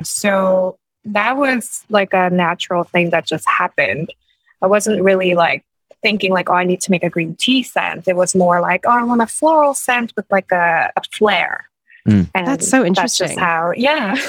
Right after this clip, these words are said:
Speaker 1: <laughs>
Speaker 3: Because there are, like, quite a few green tea scents amongst many mainstream fragrance brands.
Speaker 2: Yeah.
Speaker 3: And I do feel like you can clock what they mean by green tea,
Speaker 2: Mm.
Speaker 3: which never smells like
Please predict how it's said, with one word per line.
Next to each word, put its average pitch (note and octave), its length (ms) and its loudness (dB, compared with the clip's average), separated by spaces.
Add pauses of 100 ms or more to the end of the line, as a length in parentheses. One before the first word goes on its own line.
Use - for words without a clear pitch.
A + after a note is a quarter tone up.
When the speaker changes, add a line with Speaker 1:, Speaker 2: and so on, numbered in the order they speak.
(240)
Speaker 1:
<laughs> B3+ 380 0 (1040)
Speaker 3:
Because C4 240 2
there C#4+ 260 2
are, D4 300 2
like, C4 220 -2
quite G3 280 -2
a C4 60 0
few G3+ 300 2
green E3+ 340 2
tea E3+ 220 0
scents D#3+ 680 -2 (140)
amongst D#3+ 600 -2 (100)
many D#3+ 580 0
mainstream D#3+ 560 0
fragrance F3 400 -2
brands. A3 340 0
Speaker 2:
Yeah. F#3 80 0
Speaker 3:
And F3+ 80 0
I F3+ 80 2
do G3+ 220 2
feel F#3+ 240 0
like D#3+ 400 -2 (420)
you F#3+ 300 4
can F3 300 2
clock - 600 -4
what E3+ 240 0
they E3 140 2
mean F3+ 460 2
by D#3+ 180 0
green D#3 340 -2
tea, G#3+ 460 4
Speaker 2:
Mm. E2 100 -2 (200)
Speaker 3:
which A3 200 2
never C4+ 380 4
smells F3 420 0
like D3+ 300 -4